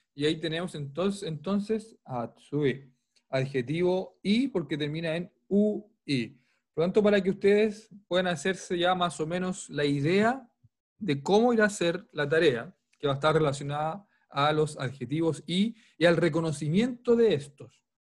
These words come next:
Si ustedes colocan sore wa,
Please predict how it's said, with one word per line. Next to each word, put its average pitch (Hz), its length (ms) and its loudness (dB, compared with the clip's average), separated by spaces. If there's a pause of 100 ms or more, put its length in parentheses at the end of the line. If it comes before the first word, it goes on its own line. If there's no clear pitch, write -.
(260)
Si - 120 -16
ustedes 185 680 -2
colocan 175 540 -2 (1000)
sore 180 400 4
wa, 165 440 4